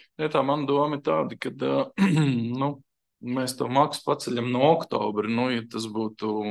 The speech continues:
no pirmā septembra uzreiz, tad, ā, tad es saprotu, ka no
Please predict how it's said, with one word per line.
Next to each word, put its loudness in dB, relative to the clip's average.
no -4
pirmā 0
septembra 0
uzreiz, 0
tad, -6
ā, 4
tad 2
es 2
saprotu, 4
ka 0
no 0